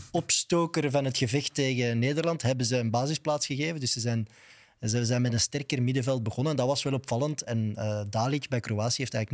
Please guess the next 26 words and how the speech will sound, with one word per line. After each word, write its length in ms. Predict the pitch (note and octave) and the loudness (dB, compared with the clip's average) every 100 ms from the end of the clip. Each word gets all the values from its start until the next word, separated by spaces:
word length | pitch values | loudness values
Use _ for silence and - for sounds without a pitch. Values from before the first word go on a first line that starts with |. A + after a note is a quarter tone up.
| B2+ | -2
niks 60 | - | -2
veranderd 380 | A2 G#2 G2+ | -4 -4 -4
ten 100 | - | -6
opzichte 280 | G#2+ - - | -6 -6 -8
van 80 | G#2 | -6
de 60 | G#2 | -4
kwartfinale. 460 | A2 G2+ G#2+ G#2 G2+ | -4 -4 -4 -4 -2
Dus 80 | |
het 80 | G#2+ | -2
was 120 | A2 - | -2 0
vooral 220 | A#2 B2+ | 0 0
uitkijk 340 | B2 - B2+ | 0 -2 -2
naar 140 | B2 A2+ | 0 0
Argentinië. 540 | G#2 G#2 B2 C#3 D#3 - - - - _ _ | 0 0 0 0 -2 -6 -16 -18 -20 _ _
En 120 | - | -2
hij 80 | A3 | 0
heeft 180 | - A#3+ | 0 0
toch 140 | D#3+ D3 | 0 0
ook 140 | D3+ | 0
tactisch 360 | - D3 - C#3+ | -2 -2 -2 0
ergens 260 | D3 D3 - | 0 0 0
wel 100 | C3+ | -2
het 140 | B2+ | -2
pleit 240 | A#2+ A#2+ | -2 -2
gewonnen, 380 | - G#2+ C#3 A#2+ - | -2 -4 -4 -4 -8
Scaloni, 600 | - - A2 A2 A2 G#2+ | -10 -6 -4 -2 -4 -6